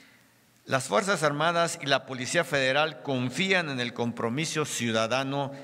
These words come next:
para integrarse al proyecto de la Guardia Nacional, que permitirá consolidar las aspiraciones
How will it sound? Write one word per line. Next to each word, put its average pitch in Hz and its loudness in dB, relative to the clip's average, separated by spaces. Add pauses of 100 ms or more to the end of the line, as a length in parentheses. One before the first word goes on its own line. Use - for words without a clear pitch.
(300)
para 117 4
integrarse 135 0
al 123 0
proyecto 135 0
de 131 -2
la 107 0
Guardia 120 0
Nacional, 120 -2 (600)
que 143 6
permitirá 135 0
consolidar 123 0
las 123 -4
aspiraciones 123 -2